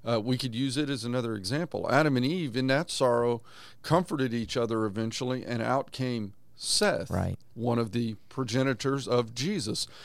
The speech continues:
Speaker 1: At the same time, what was Cain's response?
Speaker 2: Right.
Speaker 1: It, it didn't correct his sin. He went out and got deeper in sin. Uh, you, you think further down through the scriptures, you come to Abraham,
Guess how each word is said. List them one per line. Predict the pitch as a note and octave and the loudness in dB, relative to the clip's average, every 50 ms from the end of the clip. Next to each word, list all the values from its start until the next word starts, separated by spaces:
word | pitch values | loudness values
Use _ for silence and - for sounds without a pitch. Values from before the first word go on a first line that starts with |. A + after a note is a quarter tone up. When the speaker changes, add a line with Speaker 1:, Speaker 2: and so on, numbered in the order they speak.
| - - - - - - | -18 -18 -18 -20 -10 -6
Speaker 1:
At | - A2+ - | -4 -2 -2
the | - | 0
same | - - D3 C3+ B2 | 0 2 2 0 0
time, | - C3 D3 D3+ C#3+ C3 | 2 2 2 4 4 2
what | B2 B2 C3+ - | 2 0 0 0
was | B2+ A#2 G#2 - | -2 -4 -4 -4
Cain's | - - C3 C3+ D3+ D#3 D3+ C3 F#2+ F#2+ | -2 0 2 2 2 2 0 0 0 -2
response? | G#2 G2 - - - G#2 - - - - - - - - - - - | -2 -2 -4 -4 -2 -2 -2 -2 -6 -10 -12 -14 -14 -14 -16 -12 -6
Speaker 2:
Right. | - E2+ F2 E2+ F2 - - - - - | -2 -2 0 0 -2 -4 -6 -10 -12 -8
Speaker 1:
It, | G#2+ A#2 - | -8 -6 -4
it | - C#3 A#2+ | -2 -2 0
didn't | A#2+ D3 D3 C#3 A#2+ | 0 0 0 0 -2
correct | - - A#2+ A#2 C#3 - - B2+ | 0 4 6 6 6 4 2 -2
his | A#2 - | -2 -2
sin. | - C3 A#2+ B2+ | -2 -2 0 0
He | C#3+ C3+ | 0 0
went | B2 B2+ B2 | 0 0 0
out | A#2+ B2+ C3+ - - | 0 0 -2 -2 -4
and | C3 A#2 G2+ | -6 -4 0
got | G#2+ A#2+ A#2 B2 - - - - - - - - - | 2 2 2 2 0 -4 -12 -20 -20 -20 -20 -18 -6
deeper | A2 C#3 G3 A3 - - B2 A2 | -2 0 0 0 0 0 0 0
in | G#2+ G2 - F#3 F#3 | 0 -2 -2 -4 -2
sin. | - - - A2 F#2+ F#2 - - - - - - - - - - - - - - - | -2 -2 -2 -2 -4 -4 -8 -10 -14 -16 -20 -20 -20 -20 -20 -20 -20 -20 -20 -14 -8
Uh, | - A2+ G#2 F#2+ F#2+ E2+ - - | -4 -2 -2 -2 -4 -6 -10 -10
you, | A#2+ B2 B2 C3+ C3+ C3 | -8 -6 -6 -6 -6 -6
you | C3+ B2 B2+ C3 | -4 -2 -2 -2
think | - - D3+ D3 C3+ - | 0 2 2 2 0 -2
further | - - C3+ C3+ C#3 C3 C3+ B2+ | 0 2 4 4 4 2 0 0
down | A#2 B2 A#2 A#2+ B2+ B2+ A#2 | 0 0 0 0 0 -2 -2
through | - B2+ C3+ C3 | -4 -4 -4 -4
the | A#2+ B2 | -4 -6
scriptures, | - - - C#3 C3 - - D3 C#3 B2 B2+ | -8 -4 -4 -4 -4 -2 -4 -6 -6 -6 -8
you | B2 | -6
come | - D3 C3 C3 C3 | -4 -2 0 0 0
to | B2+ - - | 0 0 0
Abraham, | C3 D3 D#3+ C#3+ C3 G#2+ G2 G2+ - - - - | 0 2 2 2 0 0 0 -2 -4 -4 -8 -10